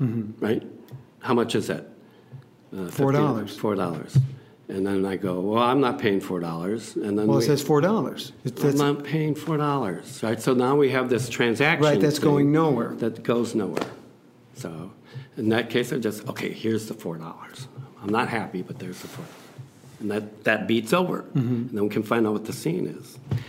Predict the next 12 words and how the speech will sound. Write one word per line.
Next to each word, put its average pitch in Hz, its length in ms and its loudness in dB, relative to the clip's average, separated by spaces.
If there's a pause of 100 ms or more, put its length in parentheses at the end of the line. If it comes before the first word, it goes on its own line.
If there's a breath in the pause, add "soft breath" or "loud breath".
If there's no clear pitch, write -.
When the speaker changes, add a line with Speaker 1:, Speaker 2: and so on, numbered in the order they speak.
(180 loud breath)
Speaker 2:
Now, 113 160 0
for 120 320 0
me 147 160 6
on 143 140 4
the 117 80 4
read, 226 260 6
I 160 60 4
like 113 240 2
that. 120 180 2
I 120 100 2
might 120 260 4
go, 110 240 0